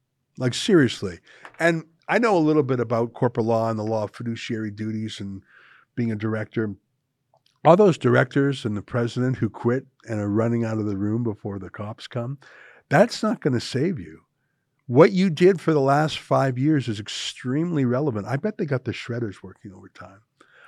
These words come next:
I bet they've got those documents shredded. I bet they're burning files. I bet they're, they're smashing iPhones like Hillary Clinton did. I bet they're calling up Hillary Clinton, asking her for advice on how to bleach bit old emails.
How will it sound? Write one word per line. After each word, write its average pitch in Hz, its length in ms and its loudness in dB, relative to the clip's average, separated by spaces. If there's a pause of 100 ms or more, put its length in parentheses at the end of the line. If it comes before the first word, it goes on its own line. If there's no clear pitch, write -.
I 135 140 0
bet 175 300 4 (100)
they've 127 160 0
got 135 220 -2
those 120 180 0
documents 135 500 -2
shredded. 139 260 -4
I 127 40 -6
bet 151 180 -2
they're 117 140 2
burning 127 520 0
files. 117 600 -8 (340)
I - 60 -12
bet 156 240 0
they're, 143 140 2
they're 117 160 -2
smashing 127 960 -4 (360)
iPhones 123 560 -2
like 104 160 -6
Hillary 117 280 -2
Clinton 123 340 -8
did. 123 320 -6 (640)
I 147 100 0
bet 185 200 6
they're 160 100 4
calling 156 360 2
up 175 140 -4
Hillary 127 260 0
Clinton, 123 340 -6
asking 127 360 -6
her 120 60 -4
for - 140 -8
advice 120 460 -6
on 104 80 -6
how 110 160 -6
to 104 180 -8 (560)
bleach 127 560 -2
bit 101 300 -6 (560)
old 113 240 -2
emails. 113 640 -6